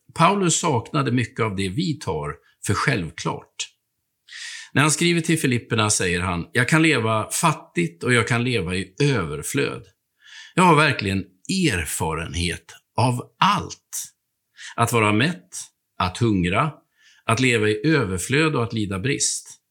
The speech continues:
Allt förmår jag i honom som ger mig kraft." Filipperbrevet kapitel fyra, vers tolv och vers tretton.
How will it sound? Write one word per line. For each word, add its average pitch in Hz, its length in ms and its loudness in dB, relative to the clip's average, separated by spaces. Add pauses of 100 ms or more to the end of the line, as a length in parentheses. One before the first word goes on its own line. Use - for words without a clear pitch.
(420)
Allt 196 680 -2 (200)
förmår 117 380 4
jag 95 140 2
i 95 40 0
honom 87 560 -2 (200)
som 120 340 2
ger 80 340 -4
mig 98 180 -6
kraft." - 600 -8 (840)
Filipperbrevet 117 720 0
kapitel 85 420 -4
fyra, 92 440 -2
vers - 340 -4
tolv 113 420 -2
och 90 200 -6
vers 82 240 -4
tretton. 71 500 -10